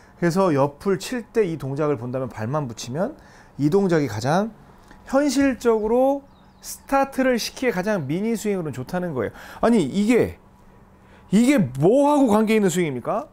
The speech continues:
왜 이게 지금까지 계속 이어져야 되고 지금 전국적으로, 전 세계적으로 이러한 똑딱볼이라는 게 이루어지고 있어야 되냐는 거예요.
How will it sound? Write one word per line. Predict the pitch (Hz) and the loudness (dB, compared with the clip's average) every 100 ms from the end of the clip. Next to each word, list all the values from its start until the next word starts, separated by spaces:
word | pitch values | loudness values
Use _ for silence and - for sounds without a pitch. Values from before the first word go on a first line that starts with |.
| _ - - _ _ | _ -20 -20 _ _
왜 | 143 196 254 269 220 | 2 4 6 4 2
이게 | 180 190 233 | 0 0 -2
지금까지 | - 170 202 247 226 208 165 | -2 -4 -4 -2 -2 -2 -2
계속 | 160 185 185 | -4 -2 -4
이어져야 | 165 202 185 185 | 0 0 0 -2
되고 | 170 160 - - - | -2 -4 -10 -20 -14
지금 | - 214 220 | -6 0 0
전국적으로, | - 175 214 214 - 208 185 | 0 -4 -2 -6 -2 0 0
전 | - 175 | -2 -4
세계적으로 | 180 247 254 240 220 208 143 - - | -4 -4 -2 -2 -2 -4 -6 -12 -6
이러한 | 160 240 247 190 | -2 0 0 0
똑딱볼이라는 | 220 220 269 269 285 214 180 | -4 -6 -6 -6 -4 -2 -2
게 | 139 | -4
이루어지고 | 135 208 180 156 | -2 -2 -2 -6
있어야 | - 196 | 0 0
되냐는 | 240 233 165 | 0 -2 -2
거예요. | 98 92 98 135 85 | -6 -10 -10 -10 -12